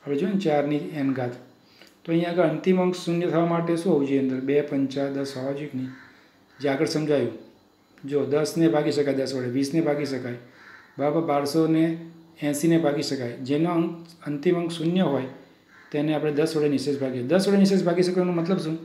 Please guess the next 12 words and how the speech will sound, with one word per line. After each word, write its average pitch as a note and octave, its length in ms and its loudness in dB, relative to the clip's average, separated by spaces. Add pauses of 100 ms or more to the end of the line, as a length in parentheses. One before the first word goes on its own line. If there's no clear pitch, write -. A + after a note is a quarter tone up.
(460)
તેની D#3 60 0
અંદર E3+ 140 2
શું F3+ 160 2
હોવું C#3+ 140 2
જોઈએ? C#3+ 300 0 (400)
દસ D3 180 -2
હોવા D#3 120 -2
જોઈએ, D3 180 -2
મતલબ C#3+ 180 -4
બે C3+ 140 -2
પંચા C3+ 360 -2
હોવા A#2+ 460 -4